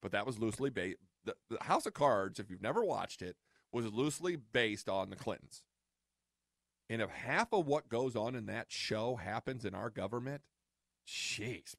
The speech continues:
Louise. If you've never watched it, I mean, it's as crooked as crooked gets. I mean, people get killed, uh, uh, they, they connive and steal and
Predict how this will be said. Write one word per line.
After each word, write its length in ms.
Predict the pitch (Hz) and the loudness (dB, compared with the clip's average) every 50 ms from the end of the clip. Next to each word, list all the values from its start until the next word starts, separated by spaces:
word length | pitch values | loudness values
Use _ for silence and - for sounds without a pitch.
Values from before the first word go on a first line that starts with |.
| - 82 | -16 -14
Louise. 600 | 71 69 69 69 80 73 - - - - - - _ _ _ _ _ _ _ _ | -14 -14 -12 -14 -16 -18 -16 -16 -16 -16 -16 -18 _ _ _ _ _ _ _ _
If 60 | - | -8
you've 100 | 104 104 | -4 0
never 200 | 131 170 190 135 | 2 2 2 4
watched 320 | 107 104 110 120 - - 95 | 4 4 2 2 0 -4 -8
it, 20 | |
I 40 | 87 | -8
mean, 120 | 90 101 131 | -4 -4 -4
it's 140 | 147 - | -4 -6
as 140 | - - - | -8 -14 -6
crooked 280 | - - 127 113 - 95 | -2 -2 -2 0 -2 -4
as 120 | 92 - | -8 -6
crooked 340 | - - 120 113 - 87 90 | -4 -4 -2 -2 -4 -6 -6
gets. 260 | 95 117 135 110 - | -2 -2 -2 -2 -4
I 60 | - 90 | -8 -12
mean, 120 | 87 87 | -12 -8
people 280 | - 127 135 139 139 123 | -4 -2 -2 -2 -2 -4
get 280 | 107 104 104 - _ | -4 -4 -6 -6 _
killed, 440 | - - 127 139 147 160 165 160 165 - - - - - - - | -2 0 2 4 4 2 2 -2 -4 -8 -20 -20 -20 -16 -8 -4
uh, 100 | - - - | -4 -4 -4
uh, 40 | 92 - - | -6 -6 -4
they, 220 | 98 101 95 90 - | -4 -2 -2 -2 -2
they 160 | 95 101 95 | -2 -2 -2
connive 640 | - - 104 98 101 110 123 143 156 165 160 139 107 | -2 -4 -4 0 2 2 4 4 6 4 4 2 0
and 140 | 95 87 - | -2 -4 -6
steal 640 | - - - 143 156 165 175 175 170 165 156 120 | -8 -4 -2 0 2 4 4 6 6 6 6 4
and 160 | 101 92 87 | 2 -2 -6